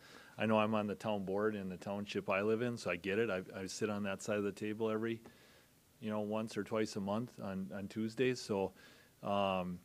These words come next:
and, and yet at the same time, the, the, the constituency is asking you to build right,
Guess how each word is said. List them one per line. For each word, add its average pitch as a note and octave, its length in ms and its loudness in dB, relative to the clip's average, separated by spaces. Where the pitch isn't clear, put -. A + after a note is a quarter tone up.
and, A2+ 240 -2
and A#2+ 180 2
yet A2+ 140 6
at G#2+ 120 4
the G#2+ 100 -6
same A2 260 2
time, G#2+ 280 0
the, F2+ 140 -2
the, F#2+ 340 -2
the F2+ 440 -4
constituency G#2 920 -2
is F#2+ 160 -6
asking G2 380 -2
you G2 100 -2
to F2+ 80 -4
build F#2 360 0
right, F2+ 440 -2